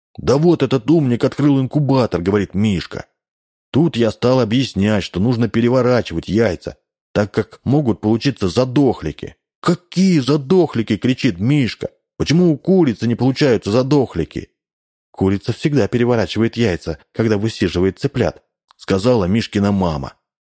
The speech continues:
"Откуда она знает, что яйца нужно переворачивать? Курица глупая", говорит Мишка. "Не такая уж и глупая", ответила мама. Мишка задумался.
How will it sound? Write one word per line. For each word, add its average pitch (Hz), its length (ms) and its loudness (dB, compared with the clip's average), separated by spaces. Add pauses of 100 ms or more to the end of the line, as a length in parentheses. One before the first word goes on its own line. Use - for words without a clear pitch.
(140)
"Откуда 135 480 2
она 120 160 0
знает, 139 260 0
что - 160 -4
яйца 143 380 0
нужно 101 260 -2
переворачивать? 139 800 -2 (240)
Курица 139 360 0
глупая", 139 540 2
говорит 95 340 0
Мишка. 101 540 -4 (560)
"Не 151 100 0
такая 139 380 0
уж 139 180 -2
и 151 60 0
глупая", 90 580 -2 (160)
ответила 95 580 -2
мама. 80 420 -4 (480)
Мишка 151 320 0
задумался. 104 760 -2